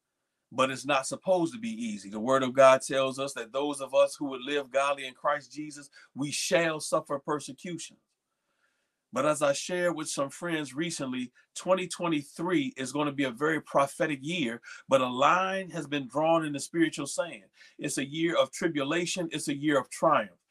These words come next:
It's up to you to decide which side of that line you're on, because God is going to do some amazing things in the life of us common folk.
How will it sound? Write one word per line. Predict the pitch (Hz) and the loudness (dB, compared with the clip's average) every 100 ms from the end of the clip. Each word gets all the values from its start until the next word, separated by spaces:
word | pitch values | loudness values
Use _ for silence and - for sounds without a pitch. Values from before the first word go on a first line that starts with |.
| _ _ | _ _
It's | 151 165 | -2 2
up | 175 - | 2 0
to | - | -4
you | 139 139 185 190 | -4 -4 -6 -6
to | 151 | -4
decide | 151 - 190 165 139 123 | -2 2 6 8 6 4
which | 160 160 | 0 0
side | 165 151 | 0 2
of | 147 | 2
that | 143 131 | 0 0
line | 143 147 139 131 | 2 2 2 -6
you're | 127 135 | -6 -4
on, | 127 98 - _ - _ | -4 -8 -18 _ -20 _
because | 127 - 135 110 | -6 -4 -4 -2
God | 120 151 175 185 185 - _ _ _ _ | 2 2 2 0 -2 -6 _ _ _ _
is | 135 139 | -10 -4
going | 151 - | -4 -2
to | 156 | -4
do | 139 | -6
some | 147 147 131 | -8 -6 -6
amazing | 123 139 170 180 160 165 | -4 -4 -2 -4 -2 -2
things | 156 185 175 123 101 - - _ _ _ _ - | 0 0 0 -2 -6 -14 -20 _ _ _ _ -4
in | 160 | 0
the | 151 | 2
life | 147 165 170 | 4 2 0
of | 151 151 | -2 -2
us | 156 | -2
common | - 202 185 147 | -4 0 0 0
folk. | - 113 98 _ | -4 -8 -8 _